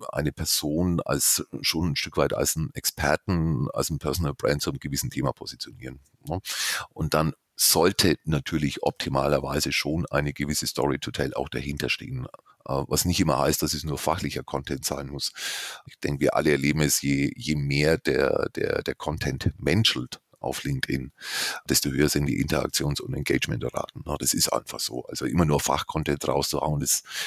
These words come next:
ist ja auch nicht Sinn und Zweck der Übung. Aber trotzdem sollte halt irgendwie diese, diese, diese generelle Positionierung als Experte, diese generelle Story to tell,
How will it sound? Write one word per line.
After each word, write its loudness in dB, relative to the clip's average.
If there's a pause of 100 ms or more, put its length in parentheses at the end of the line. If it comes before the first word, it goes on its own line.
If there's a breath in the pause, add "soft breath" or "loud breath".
(160 loud breath)
ist 2
ja 6
auch 4
nicht 0
Sinn -4
und -4
Zweck -4
der -8
Übung. -8 (500 loud breath)
Aber 2
trotzdem 2
sollte 2
halt 2
irgendwie 2
diese, 0 (600 loud breath)
diese, 2
diese -6 (240)
generelle 2
Positionierung 0
als -2
Experte, 0
diese -8
generelle 2
Story 0
to -12
tell, 4